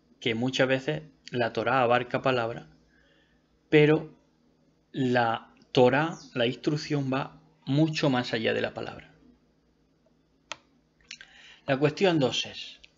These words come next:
la última palabra de Elohim, compendio de todas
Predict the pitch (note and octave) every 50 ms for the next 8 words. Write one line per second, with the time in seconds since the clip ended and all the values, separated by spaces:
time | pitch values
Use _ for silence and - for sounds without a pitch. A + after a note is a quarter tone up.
0 | _ _ _ _ - - - - _ _ _ _ _ _ _ _ _ _ _ _
1 | _ _ _ _ _ _ _ _ - - - _ _ _ _ _ _ _ _ _
2 | _ _ _ _ - - - D3+ E3 G3 F#3+ - G#3+ F#3+ F3 E3 - D3+ D3+ D3
3 | C#3+ C#3+ C#3 C3 C3 C3 B2+ A#2+ - - D#3+ C#3 B2+ C#3 D3+ - - - - _
4 | _ _ _ _ _ _ _ _ _ _ _ _ _ _ _ _ _ _ - B2
5 | A#2 A#2+ A#2 A2 - - D#3+ F3 E3+ D#3+ C#3+ B2 A#2 A2 A2 G#2+ A2 - - C3
6 | B2+ C3 C3+ B2 A#2 -